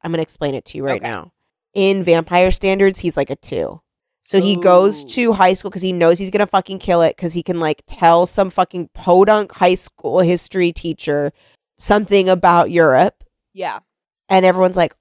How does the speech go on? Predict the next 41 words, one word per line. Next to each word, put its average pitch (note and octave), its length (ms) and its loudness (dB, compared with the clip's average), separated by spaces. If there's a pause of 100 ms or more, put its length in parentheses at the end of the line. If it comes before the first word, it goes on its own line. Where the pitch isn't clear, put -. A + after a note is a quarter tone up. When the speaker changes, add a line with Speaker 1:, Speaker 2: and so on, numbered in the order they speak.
Speaker 1:
"Oh D#3+ 220 -6
my D3+ 380 -6 (160)
God." F#2 680 -12 (360)
And F#3+ 140 -6 (120)
all F#3+ 260 6
of A#3 100 2
these A3+ 320 -2 (500)
high, F#3 260 2
high G3+ 260 2
school A3+ 380 2
basketball G3+ 460 2
players F#3+ 320 0
are F#3 40 2
like, F3+ 160 2
"Man, F#3+ 240 4
this G#3+ 100 -2
guy A3+ 160 0
can G#3+ 180 -6
really A3 200 0
shoot G#3+ 360 -2
hoops." G#3 320 2
Speaker 2:
Oh, C4+ 60 2
that's D4 240 -2
right. C#4+ 160 2
He's G#3 160 -6
really A3+ 160 0
good G#3 140 -2
at F#3+ 80 -6
basketball. D#3 480 -6
I A2+ 120 -18
forgot - 200 -20
Speaker 1:
He's E3+ 80 -10
Speaker 2:
that. E3 80 -6
Speaker 1:
really F3 400 4
good E3+ 60 4
at E3 100 4
Speaker 2:
Yeah. E3+ 80 4
Speaker 1:
basketball. E3+ 360 0 (420)
Whereas G3 1200 4 (100)
anywhere G#3+ 400 2
else, G3 520 0